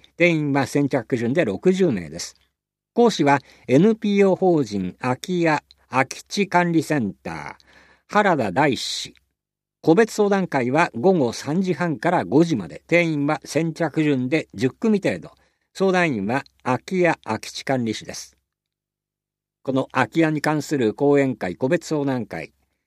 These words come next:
お申し込みお問い合わせはエヌピーオー法人空き家、空き地管理センター。電話番号は零一二零の三三六三六六番です。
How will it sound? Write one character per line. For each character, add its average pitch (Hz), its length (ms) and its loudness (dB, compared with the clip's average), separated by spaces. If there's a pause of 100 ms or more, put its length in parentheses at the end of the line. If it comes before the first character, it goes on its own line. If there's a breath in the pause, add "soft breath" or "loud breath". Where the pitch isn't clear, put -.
(160)
お 151 120 0
申 220 160 2
し - 60 -12
込 202 120 -2
み 190 100 0
お 170 60 -2
問 165 180 -2
い 156 80 0
合 147 60 -2
わ 135 60 -4
せ 147 120 -6
は 160 260 0 (120)
エ 127 140 2
ヌ 202 160 4
ピ 185 220 -2
ー 175 120 2
オ 156 60 -2
ー - 20 -20
法 170 200 0
人 98 260 -6
空 120 160 -6
き 175 240 -4
家、 156 240 0
空 117 160 -6
き - 180 -16
地 202 240 -2
管 165 300 -2
理 151 100 2
セ 135 120 -2
ン 104 100 -2
タ 87 140 -14
ー。 73 180 -14 (280 soft breath)
電 135 180 0
話 135 100 0
番 127 180 -2
号 90 160 -4
は 131 220 -2
零 180 400 2
一 135 280 -4
二 139 320 0
零 120 300 0
の 117 320 0
三 196 400 -4
三 139 560 -4
六 117 380 -2
三 180 500 -4
六 175 260 -2
六 101 220 -2
番 82 160 -2
で 71 100 -14
す。 - 160 -14